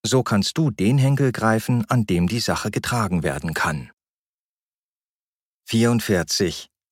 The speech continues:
Folgende Schlussfolgerungen sind falsch. „Ich bin reicher als du, also bin ich dir überlegen.“ Oder „Ich bin beredter als du,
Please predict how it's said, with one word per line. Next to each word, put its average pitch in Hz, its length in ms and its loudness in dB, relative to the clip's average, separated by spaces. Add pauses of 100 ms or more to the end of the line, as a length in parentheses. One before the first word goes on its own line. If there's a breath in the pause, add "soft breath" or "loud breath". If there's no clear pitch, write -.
(680)
Folgende 170 460 2
Schlussfolgerungen 107 960 2
sind 104 280 2
falsch. 80 500 -4 (640)
„Ich - 240 -2
bin 147 160 2
reicher 107 480 0
als 101 260 -2
du, 78 320 -4 (260)
also 92 460 -2
bin 98 220 0
ich 107 140 -2
dir 135 120 2
überlegen.“ 123 760 2 (600)
Oder 80 440 -2 (720 soft breath)
„Ich - 220 0
bin 165 180 4
beredter 139 560 2
als 90 280 0
du, 85 320 -2